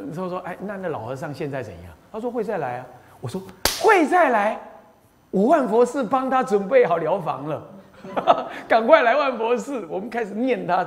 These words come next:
勾招他来。” <laughs> 他说他会再来，你看，他就再来了。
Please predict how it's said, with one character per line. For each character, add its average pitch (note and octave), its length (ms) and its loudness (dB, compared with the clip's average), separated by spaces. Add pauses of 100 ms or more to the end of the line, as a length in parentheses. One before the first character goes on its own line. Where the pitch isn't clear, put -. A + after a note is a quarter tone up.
(120)
勾 G#3 220 0
招 G3+ 240 2
他 F3 180 0
来。” C3 240 -2 (420)
<laughs> - 80 -12 (3000)
他 D#3 140 -4
说 F3 80 -4
他 D#3+ 160 -4
会 D3 140 0
再 A#2+ 160 -8
来， E2+ 180 -18 (100)
你 A2 120 -16
看， G#2 180 -12 (720)
他 E3 100 2
就 F3 160 4
再 E3+ 300 2
来 F#2 300 -14
了。 E2 100 -20